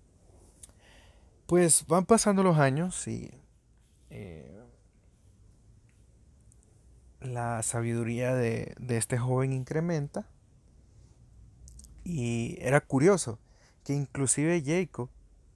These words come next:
sabía mucho más de la gi-, que la gitana del pueblo, que la, la gitana, por decirlo de un modo jocoso, sino de la persona que,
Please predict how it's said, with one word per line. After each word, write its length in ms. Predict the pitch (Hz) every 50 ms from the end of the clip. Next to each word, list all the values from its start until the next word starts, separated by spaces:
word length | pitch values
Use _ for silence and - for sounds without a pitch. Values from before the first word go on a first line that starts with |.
| _ _ _ - - - _ _ _
sabía 440 | - - - 131 123 123 123 131 135
mucho 400 | 135 135 135 135 123 - - 120
más 580 | 113 110 120 143 175 202 214 - - - - - _ _ - - _ - _ - - _ - - _ _ _ -
de 460 | 127 117 127 127 123 123 120 120 120 113
la 120 | 120 117
gi-, 240 | 107 - - 131 127 - _ - - -
que 80 | 139
la 140 | 131 127 120
gitana 440 | 120 120 113 - 113 113 123 127 127
del 160 | 127 120 113
pueblo, 460 | - - 151 180 185 165 139 123 113
que 80 | - 120
la, 180 | 113 113 110 113
la 640 | 113 110 110 113 113 113 110 104 - 110 117 120 - _ _ _ _ _ - - 151 147 - -
gitana, 560 | - 127 123 - 143 147 165 185 190 190 170 - - - _ _ -
por 220 | - 147 143 131
decirlo 380 | 123 123 - - 147 139 151 151
de 40 | 143
un 140 | 127 131
modo 180 | 127 127 127 120
jocoso, 540 | 120 135 - - 165 156 135 - - - - _ _ _ _ _ _ _ _ _ _ _ _ _ _ _ _ _ _ _ _ _ _ _ _
sino 800 | - - - - 135 131 127 131 131 131 139 143 143 143 135 - _
de 160 | - 135 139 131
la 160 | 131 127 -
persona 460 | - 123 113 - - 131 135 147 147
que, 500 | - - 143 135 127 120 117 113 110 110